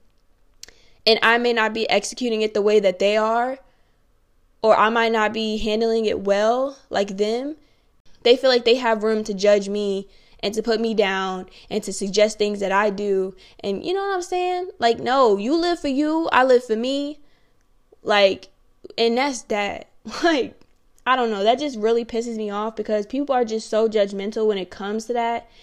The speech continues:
And, and when it comes to people, and when it comes to how people, like, live their lives, it's just like, are you paying my bills? Are you, are you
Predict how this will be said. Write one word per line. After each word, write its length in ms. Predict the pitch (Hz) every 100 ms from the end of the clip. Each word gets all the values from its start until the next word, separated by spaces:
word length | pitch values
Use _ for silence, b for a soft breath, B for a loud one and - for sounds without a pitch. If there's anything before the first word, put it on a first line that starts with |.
| b b -
And, 280 | 214 208
and 180 | - 220
when 120 | 214
it 120 | 196 -
comes 280 | 220 208 226
to 60 |
people, 360 | 226 214 202 b b b b _ -
and 100 | 247
when 120 | 240
it 60 | 240
comes 200 | 240 240
to 80 |
how 160 | 240 214
people, 400 | 240 208 202 185 - - -
like, 300 | - 185 202
live 320 | 185 202 214
their 160 | 208 190
lives, 680 | 175 170 196 214 240 254 -
it's 160 | 220 220
just 180 | 233 233
like, 300 | 240 208 214 _ _ _ _ _ _ _ _ _ _ _ _ _ _ _ _ _ _
are 100 | 202
you 140 | 277
paying 240 | 311 311 311
my 140 | 311
bills? 420 | 311 339 320 - _ _ _ _ _ _ _ _ _ _ _ _ _ _
Are 180 | - 202
you, 760 | 208 208 262 311 320 311 302 - -
are 140 | 226
you 380 | 240 311 330